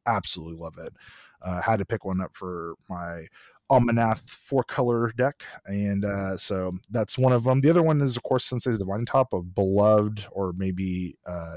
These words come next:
infin-, infamous card, depending on what side of the coin you are with it. But for Commander, uh, the art on it is so good. They did such a great homage to, like, Kamigawa, and actually what they did was it's the new Kamigawa where it's, you know, futuristic, and so the top is futuristic.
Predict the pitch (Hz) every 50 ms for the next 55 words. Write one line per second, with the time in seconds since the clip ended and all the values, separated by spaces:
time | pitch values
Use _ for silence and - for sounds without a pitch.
0 | - _ - 131 123 - - 131 117 113 110 - _ _ 131 143 - - 120 127
1 | 127 120 - - - - - - 131 127 127 127 127 120 - - 101 104 101 92
2 | 90 92 95 98 104 - - 101 98 101 95 90 - - - 110 110 107 104 101
3 | 98 101 101 101 - - 110 104 98 104 98 87 73 - - - 92 - - -
4 | 95 101 104 110 110 110 113 107 - - - - - - - - - _ - 92
5 | 90 85 76 87 101 - 104 117 117 107 101 95 87 82 - - - - - -
6 | - 170 147 127 110 95 87 87 82 82 80 78 82 - - - - - - _
7 | _ _ _ - 127 127 120 101 - - 113 - 98 90 90 104 107 107 104 101
8 | 98 95 95 95 92 92 95 95 - - - - 104 92 90 87 85 80 - _
9 | - 87 - _ - - 123 104 95 95 87 101 90 92 92 95 92 90 92 92
10 | - 104 117 123 131 - - 117 104 - 107 98 110 107 101 95 92 92 92 90
11 | 98 80 92 101 95 - - - - 95 92 90 92 98 107 113 110 - - -
12 | 101 92 87 90 82 - 80 82 85 82 85 85 82 80 85 87 87 85 82 80
13 | - - - - - - 101 95 90 82 80 - - - 117 101 - - 104 95
14 | 98 - - - 110 104 - - 90 87 85 - 90 82 76 - - 92 90 -
15 | - 101 90 - - 104 98 - 92 101 104 - - 107 98 -